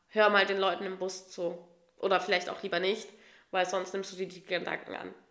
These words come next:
Aber ich denke, du weißt, was ich meine. Da wird sehr, sehr viel gemotzt.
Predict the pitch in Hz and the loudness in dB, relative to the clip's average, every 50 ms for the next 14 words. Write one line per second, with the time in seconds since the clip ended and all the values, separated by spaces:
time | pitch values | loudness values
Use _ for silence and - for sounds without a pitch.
0 | _ - - 220 233 226 214 - 226 220 226 208 190 190 202 196 - - - - | _ 4 6 8 8 8 8 6 4 4 4 6 6 6 6 4 0 -8 -8 -10
1 | 190 - - 185 175 170 180 180 180 190 240 - - - - - - - - - | -12 -10 -8 -6 -4 -4 -4 -4 -6 -6 -8 -10 -18 -20 -20 -20 -20 -18 -18 -18
2 | - - - - _ - 202 196 196 190 190 - - 196 185 180 180 - 185 - | -18 -20 -20 -12 _ 0 2 2 2 0 0 4 6 8 8 8 6 4 -2 -2
3 | - 196 - 170 175 175 180 190 - - - - | -4 -2 -2 -2 -2 -2 -6 -6 -8 -10 -14 -16